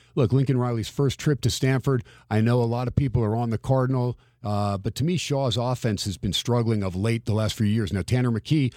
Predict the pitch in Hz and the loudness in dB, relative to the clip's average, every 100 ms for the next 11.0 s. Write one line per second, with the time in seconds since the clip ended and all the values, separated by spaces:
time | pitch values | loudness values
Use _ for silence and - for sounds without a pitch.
0 | - - 165 143 123 - 151 147 127 139 | -10 -4 0 2 2 2 -2 2 2 4
1 | 123 113 147 - 139 113 - 123 151 135 | 2 2 0 2 0 0 0 2 2 0
2 | - 127 190 190 107 87 - 80 - 165 | -4 0 2 2 2 0 0 -4 -2 0
3 | 165 143 135 110 147 143 117 - - 147 | 0 0 -2 0 0 2 0 -6 -2 2
4 | 147 147 139 139 202 214 - 160 170 151 | 2 2 0 0 0 0 -2 -2 0 0
5 | 113 - 160 147 107 98 90 98 95 92 | 0 -2 0 2 0 -2 -4 -2 0 0
6 | 113 113 139 - 151 - 151 120 - 131 | 0 0 -2 0 -2 0 0 0 0 -2
7 | 135 110 113 107 104 110 101 90 127 107 | -2 0 2 2 2 0 -2 -2 0 0
8 | - - - 135 185 - 180 165 151 143 | -2 -12 0 2 2 0 2 2 2 0
9 | 110 120 117 131 123 - 131 135 123 - | 0 0 -2 -2 -2 0 0 0 0 0
10 | 127 - 92 139 170 131 107 - 139 | -2 0 -2 -2 0 0 0 2 0